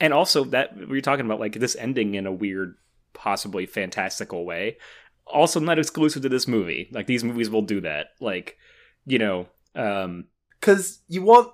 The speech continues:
Speaker 2: you want something fun to go out on. And it,
Speaker 1: Yeah.
Speaker 2: this one even seems like they ended it, and then they were like, "You know what?
Speaker 1: We
Speaker 2: We
Speaker 1: need
Speaker 2: should do
Speaker 1: one
Speaker 2: a
Speaker 1: thing.
Speaker 2: little
Speaker 1: We
Speaker 2: bit
Speaker 1: need one more
Speaker 2: more."
Speaker 1: thing. They're like, "You
Speaker 2: Right.
Speaker 1: remember it?"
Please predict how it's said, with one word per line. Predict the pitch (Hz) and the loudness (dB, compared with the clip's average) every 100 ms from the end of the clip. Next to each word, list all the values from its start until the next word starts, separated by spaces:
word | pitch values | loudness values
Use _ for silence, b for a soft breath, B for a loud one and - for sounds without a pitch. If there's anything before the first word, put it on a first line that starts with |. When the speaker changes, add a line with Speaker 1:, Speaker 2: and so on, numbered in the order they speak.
| - | 0
Speaker 2:
you | |
want | 180 247 | 4 4
something | - 226 202 170 | 4 4 4 2
fun | 165 151 | 4 4
to | 135 | 4
go | 110 95 | 2 2
out | 87 82 | 0 -2
on. | 78 76 | -6 -10
And | 85 | 0
it, | 156 | 6
Speaker 1:
Yeah. | 170 113 87 85 | 8 8 2 -2
Speaker 2:
this | 208 262 | -2 0
one | 339 277 | -4 -2
even | 208 220 202 | 0 0 0
seems | - 165 175 170 | -2 -2 -2 2
like | 156 151 _ | 2 0 _
they | 123 123 131 123 120 - | -8 -2 0 -2 -6 2
ended | 160 185 233 | 2 2 -2
it, | 254 302 - _ _ _ _ - | -2 -2 -8 _ _ _ _ 0
and | 139 | 2
then | 147 147 | 4 6
they | 147 | 6
were | 147 | 6
like, | 135 123 117 - | 8 6 6 0
"You | 131 | 2
know | 131 | 4
what? | 127 139 139 - | 6 4 4 -2
Speaker 1:
We | 135 | 2
Speaker 2:
We | 143 | 6
Speaker 1:
need | 131 | 6
Speaker 2:
should | 120 | 6
do | |
Speaker 1:
one | 120 | 4
Speaker 2:
a | 98 | 4
Speaker 1:
thing. | 107 | 2
Speaker 2:
little | 101 95 | 0 2
Speaker 1:
We | |
Speaker 2:
bit | 131 | 2
Speaker 1:
need | 123 | 2
one | 120 113 | 2 2
more | 107 101 | 2 0
Speaker 2:
more." | - | -2
Speaker 1:
thing. | 110 98 104 110 | -4 -4 -4 0
They're | 131 | 4
like, | 120 | 4
"You | 180 | 4
Speaker 2:
Right. | |
Speaker 1:
remember | - 254 | 4 6
it?" | 220 - | 6 4